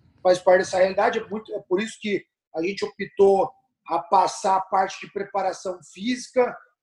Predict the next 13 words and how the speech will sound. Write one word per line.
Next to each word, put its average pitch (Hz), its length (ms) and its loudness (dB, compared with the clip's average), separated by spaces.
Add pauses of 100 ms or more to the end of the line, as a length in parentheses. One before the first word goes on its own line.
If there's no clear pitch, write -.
e 226 320 -4
yoga, 202 400 2
que - 120 -8
é - 20 -2
uma 180 160 -4
coisa 196 420 -2
que - 120 -14
os 175 80 -6
alunos 190 400 -2
pode, 190 280 -4 (140)
podem 180 300 0
não 233 160 -4
só 214 340 2